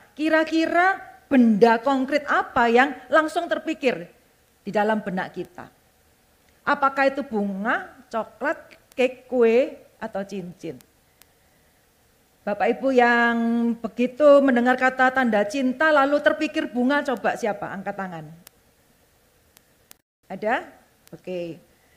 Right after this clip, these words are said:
Wanita kebanyakan. <laughs> Kalau begitu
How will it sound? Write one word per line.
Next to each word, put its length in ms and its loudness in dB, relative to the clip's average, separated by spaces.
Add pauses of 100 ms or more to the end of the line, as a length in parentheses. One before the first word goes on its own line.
(1900)
Wanita 480 -6
kebanyakan. 480 -8 (600)
<laughs> 640 -16
Kalau 220 4
begitu 480 0